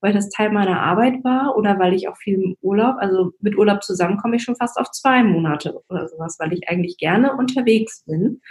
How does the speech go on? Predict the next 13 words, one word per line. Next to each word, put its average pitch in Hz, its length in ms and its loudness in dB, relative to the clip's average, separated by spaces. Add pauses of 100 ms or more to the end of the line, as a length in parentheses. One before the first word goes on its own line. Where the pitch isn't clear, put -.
(560)
Und 202 520 -8
ich 202 120 -2
habe 208 180 -2
jetzt - 180 -8
schon 247 180 2
Sorge 220 260 6
vor 220 120 0
meiner 202 240 4
Nebenkostenabrechnung 196 1300 0
mit 185 160 -10
dem 202 160 0
ganzen 214 280 -4
Strom-, - 260 -10